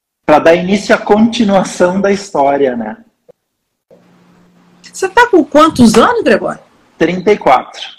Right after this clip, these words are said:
Speaker 2: Trinta e quatro, é, um,
Speaker 1: Com-
Speaker 2: é uma, um menino, assim, muito bacana, a idade muito boa.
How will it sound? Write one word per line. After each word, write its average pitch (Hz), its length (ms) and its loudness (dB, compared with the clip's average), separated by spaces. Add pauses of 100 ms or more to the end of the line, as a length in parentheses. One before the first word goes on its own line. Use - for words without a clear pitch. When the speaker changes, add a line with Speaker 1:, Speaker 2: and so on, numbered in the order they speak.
(140)
Speaker 2:
Trinta 226 320 0
e 208 60 0
quatro, 143 440 -10 (100)
é, 180 200 -4
um, 165 80 -12
Speaker 1:
Com- 180 300 -2
Speaker 2:
é 190 280 0
uma, 185 280 0
um 180 100 -4
menino, 185 580 4
assim, 160 260 -4
muito 175 240 -2
bacana, 165 480 -2
a 156 40 -2
idade 156 240 0
muito 165 200 -14
boa. 160 300 -4